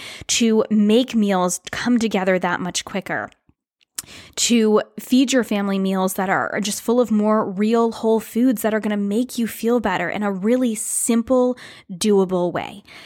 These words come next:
And like I said, my meal prep takes me anywhere from thirty to sixty minutes a week. The busier I am, the longer I spend because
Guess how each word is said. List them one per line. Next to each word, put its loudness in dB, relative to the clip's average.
And 4
like 4
I 2
said, 2
my 2
meal 4
prep -2
takes -2
me 2
anywhere 0
from -2
thirty 0
to 2
sixty -2
minutes 0
a 0
week. 0
The -2
busier 2
I 2
am, 0
the 2
longer 0
I 0
spend 0
because -2